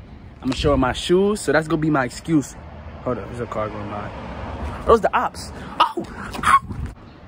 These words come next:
All right, y'all, I'm back. Someone just tried to do a drive-by on me, but, you know, I keep it on me. So as soon as he drove by, you know, I started flocking at him, you feel me? I ain't run, I never run, you feel me? But since I'm already mad about my shoes, I'ma go upstairs, I'ma use it as an excuse. I'll be like, "Bro, look what happened to my shoes." And then, I don't know what she gonna say. She gonna, "How it happened?"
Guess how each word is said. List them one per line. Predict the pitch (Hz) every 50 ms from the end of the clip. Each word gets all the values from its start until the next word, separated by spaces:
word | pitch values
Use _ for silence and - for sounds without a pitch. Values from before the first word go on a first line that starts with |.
| - - - - - - - - -
All | 170 165
right, | 143 127 120 -
y'all, | 135 143
I'm | 139 127
back. | 120 110 113 113
Someone | - 151 143 143 131
just | 127 -
tried | - 113 113
to |
do | 113 117 110
a | 104
drive-by | - 135 120 120 113 113 113
on | 110 107
me, | 107 101
but, | 104 110 -
you | 135 127
know, | 120
I | 120 120
keep | - - 160 127 -
it | 131
on | 127 120 117
me. | 117
So | - - 120
as | 120
soon | - 190 196
as | 185 185
he | 196 160
drove | 185 185 190 170 151
by, | 185 180 156
you | 143 151
know, | 151 151
I |
started | 160 - - - -
flocking | - - 180 175 160 156 - 131
at | 123
him, | 120 117
you | 113 110
feel | - - 143 135
me? | 131 123
I | 143 180
ain't | 175 151
run, | 131 139 151 147
I | 151 151
never | 143 147 160 151 127
run, | 120 123 117
you | 113 113
feel | 117 - 151 160 147
me? | 135 143 151 - - - - - - 185 156 -
But | 135 131 123 110 -
since | - 165 139 143
I'm | 160 170
already | 185 175 170 147 127
mad | 117 127 135 147 139
about | 131 135 127 117
my | 117 110
shoes, | 107 - - 160 160 151 160 165 - - - - - 120
I'ma | 127 139
go | 131 139 139 143
upstairs, | 135 - - 143 147 143 135 127
I'ma | 123 123
use | 127 131 120 123
it | 120
as | 117 113 110 113
an | 113
excuse. | 107 - - - 147 151 143
I'll | 170 156
be | 143
like, | 135 127
"Bro, | 139 185 175 160
look | 180 208
what | 233 226
happened | 226 214 208 -
to | 214
my | 202 185 180
shoes." | 170 185 170 135 117 101 - - - - - - - - - - -
And | - 123
then, | 120 117 117
I | 123
don't | 131 127
know | 120 120
what | 127 127
she | - 135
gonna | 131 127
say. | - 147
She | 143 - 185
gonna, | 185 180
"How | 180 196 196 196 202
it | 190
happened?" | 190 190 190 185 - 170 143 117 110